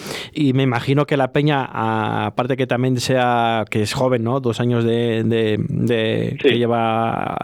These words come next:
Speaker 1: eh, creada, eh, también sois la mayoría jóvenes, me imagino, los veintinueve
Speaker 2: Tenemos,
Speaker 1: integrantes.
Speaker 2: tenemos,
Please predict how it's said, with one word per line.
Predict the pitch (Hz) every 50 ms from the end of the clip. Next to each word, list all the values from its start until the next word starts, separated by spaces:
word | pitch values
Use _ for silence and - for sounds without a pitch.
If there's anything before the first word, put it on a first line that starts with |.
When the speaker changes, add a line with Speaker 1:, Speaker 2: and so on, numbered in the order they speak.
| 50 50 -
Speaker 1:
eh, | - 90 101 98 - - 147 135 123 -
creada, | - 123 127 127 135 139 160 170 - - - - - - - - - -
eh, | - 143 131 123 123 120 120 123 127 127 127 127 123 123 -
también | - 123 131 139 143 147
sois | 139 - 156 156 147 127 -
la | 147
mayoría | 139 139 139 139 139 147 139 139 135 135 131 127
jóvenes, | - 151 151 143 131 127 120 - 135
me | 123 127 123
imagino, | 120 117 120 120 - - 143 135 127 120
los | 120 123 120 117
veintinueve | 123 123 123 135 127 131 143
Speaker 2:
Tenemos, | 139 151 160 175
Speaker 1:
integrantes. | 170 143 147 156 151 - 156 147
Speaker 2:
tenemos, | 151 156 165 165 165